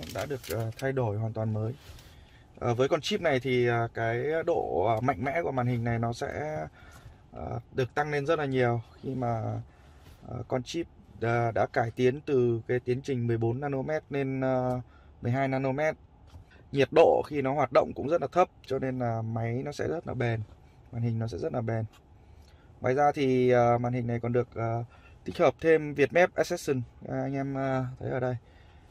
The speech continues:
Ờ, cái, ờ, phần mềm này thì có thể điều khiển giọng nói và, ờ, anh em có thể còn, ờ, định vị xe của anh em. Đây là Vietmap S một. À, tất cả, ừm, phần mềm này đều là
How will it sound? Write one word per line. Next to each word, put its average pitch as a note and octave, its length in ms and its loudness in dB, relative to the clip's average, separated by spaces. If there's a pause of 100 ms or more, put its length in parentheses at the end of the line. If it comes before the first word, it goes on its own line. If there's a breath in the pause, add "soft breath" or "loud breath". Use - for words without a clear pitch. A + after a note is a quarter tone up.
(160 soft breath)
Ờ, - 280 -8
cái, C3 420 2
ờ, F3+ 340 4
phần C3+ 200 -2
mềm B2+ 200 4
này A#2+ 160 2
thì B2 180 0
có C3 160 2
thể B2+ 320 0
điều B2 120 2
khiển A2 180 -4
giọng A2+ 180 -2
nói A2+ 400 0
và, A#2 440 4 (600 soft breath)
ờ, - 320 -6
anh C3+ 120 -6
em C#3 140 -4
có D3 80 -2
thể A#2+ 200 -2
còn, A2+ 340 -4
ờ, A2 160 -2
định A2+ 180 -4
vị - 160 -2
xe C#3+ 300 2
của B2+ 80 -2
anh A#2+ 140 0
em. C3+ 220 0 (500 soft breath)
Đây C3 140 -4
là B2 120 2
Vietmap B2 320 -2
S D#3+ 120 0
một. C3+ 260 2 (1600)
À, A#2+ 320 0 (100)
tất - 120 2
cả, A2 400 6
ừm, C3 220 -4
phần B2+ 220 -2
mềm B2 180 4
này A#2 140 2
đều A#2 160 2
là A#2 320 0